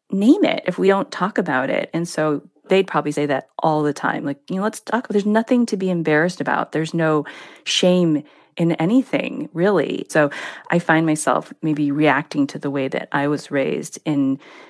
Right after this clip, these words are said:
changing how I was raised and then raising my own children differently, because I think it's mentally healthier to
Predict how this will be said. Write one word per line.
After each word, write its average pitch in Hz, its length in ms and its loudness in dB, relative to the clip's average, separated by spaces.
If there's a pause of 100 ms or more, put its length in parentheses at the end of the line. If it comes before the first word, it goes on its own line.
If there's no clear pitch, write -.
(140)
changing 156 440 2
how 135 340 0
I 135 140 -4
was 131 220 -6
raised 135 380 -4
and 139 140 -4
then 135 340 -2
raising 147 520 -2
my 156 280 4
own 135 140 0
children 135 640 -6 (340)
differently, 156 720 0
because 160 240 -6
I 151 80 2
think 151 260 2
it's - 340 -8
mentally 160 720 0
healthier - 880 -2
to 139 540 0